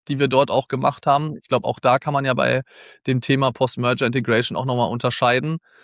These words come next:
äh, wie stark man da auch, äh, verschiedene Integrationspunkte umsetzt. Und, ähm, wir hatten natürlich schon auch den bestimmten Plan, an, mit dem wir dann auch rangegangen sind, der auch natürlich auch gewachsen ist.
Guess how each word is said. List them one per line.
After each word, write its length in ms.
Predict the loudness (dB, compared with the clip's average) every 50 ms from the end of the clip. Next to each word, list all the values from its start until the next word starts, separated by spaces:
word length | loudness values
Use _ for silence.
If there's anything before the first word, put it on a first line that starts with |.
| -20 _ _ _
äh, 160 | 0 0 0 2
wie 120 | 2 0
stark 300 | 0 0 2 2 2 2
man 160 | 2 0 0 2
da 120 | 2 2
auch, 260 | 4 2 0 -2 -4
äh, 240 | -6 -4 -4 -4 -4
verschiedene 420 | -4 -4 -4 -2 0 0 0 0
Integrationspunkte 840 | -2 -4 -6 -4 -2 -2 -2 -2 -4 -6 -8 -8 -8 -8 -8 -8 -6 -6
umsetzt. 500 | -6 -4 -2 -2 -2 -2 -2 -6 -6 -4
Und, 340 | -4 -2 -2 -4 -6 -8 -4 -2
ähm, 480 | 0 0 0 0 -2 -4 -4 -6 -8 -10 _ _ _ _ _ _ _ _
wir 200 | 0 2 2 2
hatten 180 | 2 2 0 0
natürlich 380 | -2 0 0 0 0 0 -2
schon 340 | 0 2 2 2 2 2 2
auch 220 | 2 0 0 0
den 340 | 0 -2 -2 -2 -2 -2 -4 -8
bestimmten 560 | -10 -8 -6 -6 -4 -2 -2 -4 -4 -4 -8 -4
Plan, 400 | 0 0 2 2 2 0 -2 -4
an, 180 | -6 -6 -6 -6
mit 140 | -8 -6 -4
dem 120 | -4 -4
wir 60 | -2
dann 120 | -2 -2 -4
auch 160 | -4 -4 -4
rangegangen 320 | -4 -4 -4 -4 -4 -4
sind, 160 | -4 -4 -2 -2
der 120 | 0 0
auch 140 | 0 0 -2
natürlich 340 | -4 -6 -6 -6 -6 -6 -8
auch 80 | -10 -8
gewachsen 440 | -2 -2 0 0 0 -4 -6 -4
ist. 260 | -4 -4 -4 -6 -8